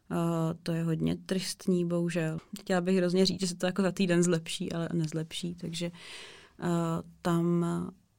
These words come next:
určitě se objednejte, zapište se na čekací listinu, i když vám připadá, že, eh, šest měsíců je dost, tak aspoň budete mít za šest měsíců péči. Eh, tak to jsou dětští psychiatři. Eh, ti léčí,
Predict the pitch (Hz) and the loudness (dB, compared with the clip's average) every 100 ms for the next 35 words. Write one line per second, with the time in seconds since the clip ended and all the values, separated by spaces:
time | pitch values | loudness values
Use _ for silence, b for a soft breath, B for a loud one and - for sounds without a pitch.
0 | - _ _ _ _ _ _ _ - 202 | -20 _ _ _ _ _ _ _ -10 -6
1 | 185 208 202 202 - - 175 180 190 180 | 0 2 2 2 2 4 6 8 8 6
2 | 185 175 175 175 170 - - 180 180 175 | 6 4 4 0 -4 -2 0 0 0 -2
3 | 175 170 185 175 165 - 175 175 170 170 | -2 -2 0 0 0 0 2 2 2 0
4 | 175 170 175 - 170 175 170 170 175 175 | 2 2 2 0 0 0 0 0 2 2
5 | 170 - - - 175 175 _ _ - - | 0 -2 -6 -6 -6 -8 _ _ -8 -4
6 | 185 180 165 170 175 185 175 170 160 165 | 0 2 2 2 -2 2 4 4 0 -2
7 | - - 175 - 165 - 170 165 175 180 | -6 -10 -10 -10 -8 -4 -2 -2 -6 -4
8 | 175 170 170 175 175 175 - 175 - 175 | -2 -2 -4 -6 -4 -4 -4 -8 -8 -6
9 | - 165 160 190 - B B B B B | -6 -6 -6 -12 -16 B B B B B
10 | B - 170 165 170 170 - 175 180 - | B -2 0 0 -2 -6 -8 -2 0 2
11 | 175 165 165 - 208 220 208 214 202 - | 2 0 -4 -6 -6 -4 -2 -2 -2 -4
12 | 196 208 b b b b - 180 175 175 | -8 -10 b b b b -2 2 2 2
13 | 180 180 196 190 190 190 - 208 202 196 | -2 0 2 4 4 2 -2 0 -2 -4
14 | 196 | -8